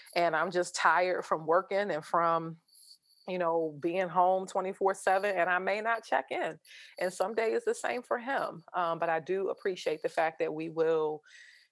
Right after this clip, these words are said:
kinda in our own time, um, have our own, you know, realization that, "Oh, okay, I haven't even asked how she's doing, or I haven't even asked how he's <laughs> doing," you know, because we're so caught up in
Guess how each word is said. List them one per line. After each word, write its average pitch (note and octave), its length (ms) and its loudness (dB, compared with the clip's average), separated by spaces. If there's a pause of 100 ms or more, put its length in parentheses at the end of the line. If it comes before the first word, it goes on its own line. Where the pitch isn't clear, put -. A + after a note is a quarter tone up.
kinda F3 320 4
in E3+ 100 2
our E3 200 0
own F3+ 520 0
time, D3+ 800 -2 (320)
um, D3 260 -6
have D#3+ 260 0
our D3+ 260 0
own, D#3 480 -6 (500)
you E3+ 120 -6
know, D#3 360 0
realization E3 840 0
that, D#3 280 0
"Oh, F#3 260 2
okay, - 260 -2
I C#3+ 200 2
haven't F#3+ 180 -2
even F3+ 160 -4
asked G#3 400 -2
how A3+ 160 4
she's A3+ 240 -8
doing, F#3 280 0
or E3 80 2
I - 60 4
haven't G3+ 220 -2
even G3 120 -4
asked A#3 260 2
how - 140 4
he's A#3+ 200 -8
<laughs> - 160 -6
doing," G#3 400 4
you A#3 140 0
know, G#3+ 200 4
because G3+ 320 -2
we're F3 140 -2
so E3+ 220 -2
caught F3 300 2
up E3 220 -2
in D#3 340 -4